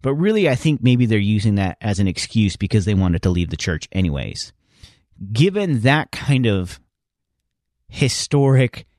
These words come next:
institutional context, do you think perhaps the, the tack that was taken in this article was out of pocket?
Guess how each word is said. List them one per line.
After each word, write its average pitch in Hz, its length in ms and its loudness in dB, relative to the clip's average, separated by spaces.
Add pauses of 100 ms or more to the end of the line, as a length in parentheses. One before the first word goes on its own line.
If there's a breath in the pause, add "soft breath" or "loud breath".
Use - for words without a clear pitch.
(180)
institutional 107 1000 0 (320)
context, 95 760 0 (840)
do 135 120 4
you 165 240 4
think 135 240 2
perhaps 98 640 -2 (600)
the, 107 440 2
the 98 120 0
tack 107 480 0
that 101 200 0
was 92 140 0
taken 104 380 0
in 90 120 2
this 85 160 -2
article 80 480 -4
was 87 280 -2
out 87 140 0
of 76 100 -6
pocket? - 400 -6